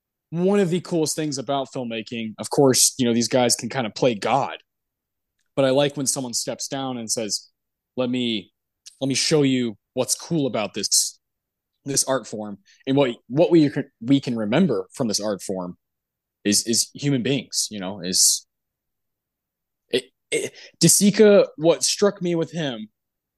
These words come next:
and this is something that I, I think a huge difference between him and Fellini, is De Sica, you don't feel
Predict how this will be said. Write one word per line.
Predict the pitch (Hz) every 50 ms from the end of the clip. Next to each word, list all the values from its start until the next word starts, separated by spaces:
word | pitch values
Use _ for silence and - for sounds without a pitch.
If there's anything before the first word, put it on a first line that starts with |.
| _ _
and | - 131
this | 143 143 -
is | -
something | - 180 151 151 151
that | 147 143 139 131 120 -
I, | 127
I | 135
think | 131 - 143
a | 127
huge | 117 - 156 156 139 - -
difference | 151 139 - 147 131 -
between | - - - 143 127
him | 123 135 127
and | 110
Fellini, | - - 113 117 120 120 113 110 104 98 - _ _ _ _ _ _ _ _ _ -
is | 127 123
De | - 139
Sica, | - - 185 190 180 - 180 156 147 - _ _ _ _ _ _ _ _ _ _ _ _ _ _ _ _ _ _ _ - _ _ _ _ _ _ _ _ _ _ _ _ _ _ _ _ _ _
you | - 156 156
don't | 135 170 190 202 185 135
feel | - - - - 180 180 185 170 165 165 156 151 143 131 120